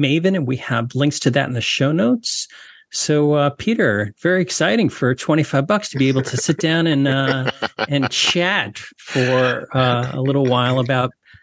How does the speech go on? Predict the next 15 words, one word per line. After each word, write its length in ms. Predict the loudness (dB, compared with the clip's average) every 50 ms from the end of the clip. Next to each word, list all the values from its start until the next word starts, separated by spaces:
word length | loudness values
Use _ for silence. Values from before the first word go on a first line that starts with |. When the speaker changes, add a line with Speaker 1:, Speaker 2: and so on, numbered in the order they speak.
| _ _ _ -12
Speaker 1:
two 180 | -6 -2 -2 -2
classics. 760 | -2 0 0 0 0 0 0 -2 -4 -6 -6 -14 -14 -16 -18 _ _ -18 -12 -12 -12 -10 -4 0
Speaker 2:
Two 120 | 0 0
classics 520 | 2 2 0 0 0 0 0 0 0 0
indeed, 480 | -2 -2 -2 0 0 2 2 0 0 0
and 340 | 0 0 0 0 -2 -2 -4
it's 160 | -2 -2 -2 -2
been 220 | -2 -2 -2 -2 -4
great 440 | -8 -10 -8 -4 -2 0 0 -2
fun 300 | -2 -4 -2 -2 -2 0
researching 640 | -2 -2 0 0 0 -2 -2 -2 -2 -4 -2 0 0
all 180 | 0 0 0 0
this 240 | -2 0 0 0 -2
because, 640 | 0 -4 -4 -2 0 0 0 2 2 0 0 2
uh, 220 | 2 2 0 0